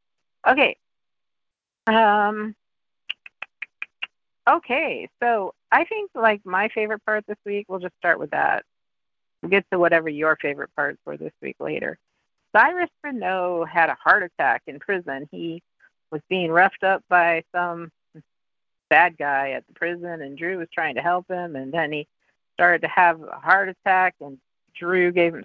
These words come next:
C P R and brought him back from the dead. And but while he was dying, he was having visions of Laura. Aw. And I know what Daphne is gonna say, but anyway. But, you know, he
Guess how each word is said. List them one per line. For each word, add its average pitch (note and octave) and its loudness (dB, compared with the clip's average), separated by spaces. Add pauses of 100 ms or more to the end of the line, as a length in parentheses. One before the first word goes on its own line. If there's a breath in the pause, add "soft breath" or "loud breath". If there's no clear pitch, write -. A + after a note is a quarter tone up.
(120)
C F#3+ -10
P F3 -2
R F#3 4
and C3+ -6
brought F3 4
him E3 -8
back E3+ 2
from D#3+ -14
the D#3 -6
dead. F#3+ 2
And C#3+ -8 (520)
but D#3 -2
while F#3+ 6
he A3 -2
was G3+ -6
dying, F#3+ 2
he E3+ -12
was E3 -14
having E3+ -2
visions G3 -6
of F3+ -4
Laura. E3 -2 (140)
Aw. F#3 -4 (920)
And F3 -2
I F3 4
know F3 2
what - 0
Daphne C#3+ 2
is C3 -8
gonna - -8 (100)
say, D3 -10 (400)
but - 0
anyway. C3+ 0 (800 soft breath)
But, G3 4 (260)
you A3 -4
know, F3+ 2
he F#3+ -2